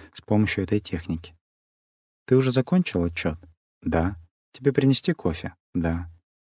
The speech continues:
«Ты поможешь мне разобраться с моим отчётом, с которым у меня сложилась небольшая сложность?» «Да». Этот механизм работает на то, чтобы на третий, самый важный вопрос вы ответили как на предыдущий, а это и нужно манипулятору.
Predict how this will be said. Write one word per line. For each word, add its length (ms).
«Ты 80
поможешь 440
мне 120
разобраться 540
с 120
моим 280
отчётом, 580
с 80
которым 340
у 40
меня 180
сложилась 500
небольшая 420
сложность?» 520
«Да». 280
Этот 240
механизм 540
работает 520
на 160
то, 220
чтобы 340
на 160
третий, 540
самый 380
важный 360
вопрос 420
вы 120
ответили 460
как 220
на 100
предыдущий, 800
а 160
это 200
и 80
нужно 320
манипулятору. 760